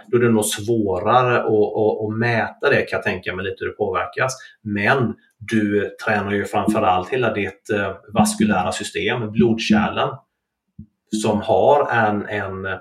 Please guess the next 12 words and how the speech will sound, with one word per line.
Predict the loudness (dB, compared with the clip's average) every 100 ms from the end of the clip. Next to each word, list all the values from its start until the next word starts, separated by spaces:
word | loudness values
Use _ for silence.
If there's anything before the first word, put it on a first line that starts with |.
| -12 _ -2 0
ihållande | 2 0 -2 -4
effekt | -4 -2 -4 -4
på | -8
kroppen. | -8 -6 -4 -2 -2
Det |
vill | -2
säga | 0
att | -2
du | -2
bygger | -2 -2
upp | -2 0 0 -2 _ -4
ett | -2 -2